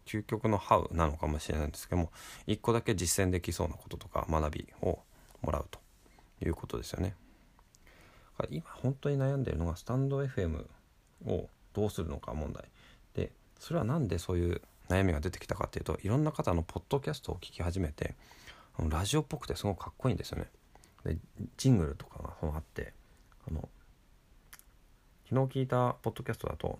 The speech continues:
あの、どんぐりエフエムの音源を使った、なんだっけ、ど忘れしちゃった。Twitterでも結構やり取りさせていただいたキースさんの、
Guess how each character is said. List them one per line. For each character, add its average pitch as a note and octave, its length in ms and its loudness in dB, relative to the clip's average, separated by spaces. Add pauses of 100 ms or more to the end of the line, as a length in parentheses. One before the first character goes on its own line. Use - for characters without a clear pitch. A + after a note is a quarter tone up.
(160)
あ - 60 -4
の、 E2+ 80 2
ど F#2 120 2
ん A#2+ 100 4
ぐ C#3 80 4
り C3+ 140 0
エ C3+ 100 2
フ A#2 160 0
エ E2 60 4
ム D#2+ 220 2 (140)
の E2+ 240 2 (560)
音 F#2+ 180 4
源 F2+ 180 4
を D2+ 40 -4
使 - 160 -6
っ D#2+ 120 -4
た、 D#2+ 200 0 (840)
な F#2 60 -4
ん F2 40 0
だ D2+ 80 -4
っ - 60 -14
け、 - 140 -12 (960)
ど F2+ 120 2
忘 D#2 180 0
れ - 80 -6
し - 40 -4
ち - 40 -4
ゃ C#2+ 40 -4
っ - 20 -10
た。 - 160 -12 (680)
Twitter G#2 260 2
で F#2 80 2
も F2+ 80 0
結 - 180 -6
構 - 140 -10 (360)
や F#2 100 4
り F2+ 60 4
取 D#2+ 160 0
り - 40 -2
さ D#2+ 100 -4
せ D#2+ 280 -4
て - 80 -6
い E2+ 120 -4
た - 100 -2
だ D#2 100 2
い D#2 60 -2
た D#2+ 260 0
キ G2+ 140 -2
ー F2 40 0
ス - 100 -4
さ - 100 -4
ん D#2+ 180 -4
の、 G2 240 2